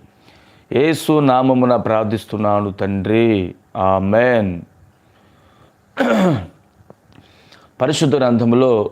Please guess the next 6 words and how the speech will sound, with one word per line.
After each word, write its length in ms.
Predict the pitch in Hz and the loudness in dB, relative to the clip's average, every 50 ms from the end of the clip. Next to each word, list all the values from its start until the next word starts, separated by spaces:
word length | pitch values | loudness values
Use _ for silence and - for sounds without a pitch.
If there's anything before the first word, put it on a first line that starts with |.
| - - | -6 -2
దేవుని 340 | 101 123 131 127 127 123 | 0 0 2 2 2 2
వాక్యమును 640 | 117 110 107 104 104 - - 110 104 101 101 101 101 | 2 2 2 0 0 -2 -6 -4 -4 -2 -2 -4 -4
ధ్యానించుకుందాం. 840 | 98 95 101 98 98 101 101 98 - - - 104 104 110 131 127 - - _ _ _ _ _ _ _ _ _ _ - | -6 -6 -8 -6 -6 -6 -6 -8 -12 -10 -8 -6 -2 -2 -2 -4 -4 -12 _ _ _ _ _ _ _ _ _ _ -2
యెషయా 540 | 117 135 - - 156 160 160 156 156 160 151 | 0 0 0 0 0 2 2 2 2 0 -2
ప్రవచన 580 | - - - 113 117 123 127 117 - 123 110 | -4 -4 -2 -2 0 0 -2 -2 -2 0 0
గ్రంథము 600 | 110 107 104 101 101 95 98 98 104 113 123 - | 2 2 2 0 -2 0 -2 0 0 0 -2 -4